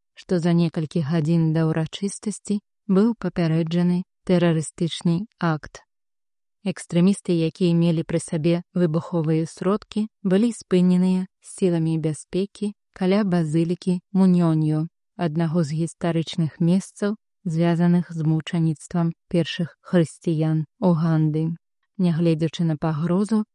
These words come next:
вернікі з розных рэгіёнаў краіны і з-за мяжы сабраліся на імшы ў Намугонга, каб памаліцца і аддаць пашану тым, хто ахвяраваў жыццё за веру.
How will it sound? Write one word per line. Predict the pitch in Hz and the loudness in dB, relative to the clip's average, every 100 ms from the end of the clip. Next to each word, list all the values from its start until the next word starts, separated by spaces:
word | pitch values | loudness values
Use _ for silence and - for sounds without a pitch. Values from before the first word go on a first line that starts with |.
| - | -4
вернікі | 190 190 185 175 156 175 | 2 4 4 2 0 -4
з | 156 165 | -2 0
розных | 165 165 165 - - | 0 0 -4 -8 -4
рэгіёнаў | 175 156 165 165 160 156 | -2 0 0 0 0 -4
краіны | - - 160 175 208 214 202 _ - | -6 -4 -2 0 2 0 -4 _ -2
і | 175 | -2
з-за | 151 165 | 0 0
мяжы | 160 156 156 196 226 _ _ | 0 -2 -2 -2 -4 _ _
сабраліся | 196 165 170 170 208 - 196 | -4 0 2 2 0 -2 0
на | 180 | 0
імшы | 170 160 - 180 180 - - | 0 -2 -4 -4 -4 -6 -2
ў | 185 | 0
Намугонга, | 175 175 160 196 208 190 208 208 _ - | 2 0 2 2 4 4 0 -2 _ -4
каб | 233 - | -4 -2
памаліцца | - 175 160 160 180 - - 180 185 _ 180 | 0 2 2 0 -2 -8 -8 -6 -6 _ -2
і | 170 | 0
аддаць | 160 160 - | 0 -2 -2
пашану | 175 160 - 165 156 - | -6 -4 -2 0 0 -2
тым, | 190 214 | 0 0
хто | 214 - 180 175 | -2 -6 -2 -2
ахвяраваў | - - 165 160 160 156 147 | -4 -4 -2 -2 -2 -2 -4
жыццё | 160 _ - 175 196 _ _ | -8 _ -4 -4 -4 _ _
за | 180 165 165 | 0 2 2
веру. | 156 156 156 160 | 0 0 -2 -4